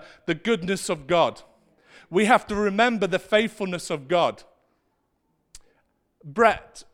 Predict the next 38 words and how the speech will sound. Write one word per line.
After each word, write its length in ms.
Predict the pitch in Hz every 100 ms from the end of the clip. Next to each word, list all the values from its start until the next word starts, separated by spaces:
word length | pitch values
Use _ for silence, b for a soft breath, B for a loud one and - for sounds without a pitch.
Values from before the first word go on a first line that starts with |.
| -
it 120 | 202
is 140 | 185
Brett, 240 | 151 170 147
isn't 180 | 165 143
it, 100 | 127
that 120 | 110
plays 220 | 156 147
the 80 | 143
keys? 480 | - 127 101 - - _ b b b b -
Brett, 200 | 175 185
as 180 | 196
you 80 | 226
were 100 | 220
playing, 480 | 208 220 214 202 208 156
I 140 | 180
just 200 | 180 -
really 280 | 208 202 190
felt 320 | - 190 151
God 180 | 180 170
say 540 | - 170 170 165 175 - 143
that 180 | 147 147
you 220 | 165 160
are 160 | 139
a 60 | 135
faithful, 540 | - 175 170 170 165
faithful 460 | 160 - 147 143 135
servant, 480 | - 135 117 101 -
sir. 240 | 113 113 - _ _ _ _ _ _ _ _ 339 330 _ 311 294 _ _ _ _ _ _ _ -
I 100 | 147
want 180 | 180 180
to 40 |
encourage 560 | 156 139 185 190 170 -
you. 220 | 190 196 _ b b b b
You 140 | 151 165
have 180 | 156
been 220 | 131 190 190
here 480 | 170 196 185 185 - b b b b 135
for, 100 | _